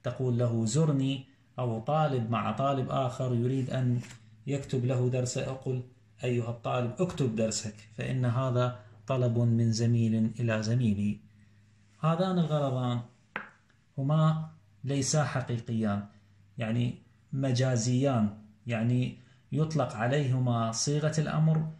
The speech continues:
من باب المجاز، وإلا في كلاهما لا يتحقق تنفيذ الطلب، فإن الله سبحانه وتعالى ما يقول: "اغفر وارحم"، في هذه الحالة يكون الله سبحانه وتعالى يجيب الدعاء أو لا يجيبه حسب مصلحة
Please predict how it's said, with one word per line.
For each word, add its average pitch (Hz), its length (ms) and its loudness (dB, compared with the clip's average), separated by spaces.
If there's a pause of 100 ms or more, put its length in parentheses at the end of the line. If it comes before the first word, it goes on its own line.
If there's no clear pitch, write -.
(220)
من 117 200 0
باب 139 220 2
المجاز، 127 680 0 (960)
وإلا 127 720 -2
في 131 220 -4
كلاهما 143 840 0 (280)
لا 139 200 2
يتحقق 139 760 -4 (340)
تنفيذ 123 400 0
الطلب، 107 420 -4 (600)
فإن 127 300 -2
الله 127 220 2
سبحانه 123 360 -4
وتعالى 123 280 0
ما 120 100 0
يقول: 120 240 -2
"اغفر 117 300 -2
وارحم"، 151 420 2 (320)
في 117 180 -4
هذه 117 160 0
الحالة 139 360 0
يكون 127 380 -2
الله 123 180 0
سبحانه 117 260 -2
وتعالى 113 360 -4 (360)
يجيب 120 360 2
الدعاء 151 460 0
أو 196 100 4
لا 170 140 4
يجيبه 120 460 0
حسب 127 460 -2
مصلحة 123 420 -2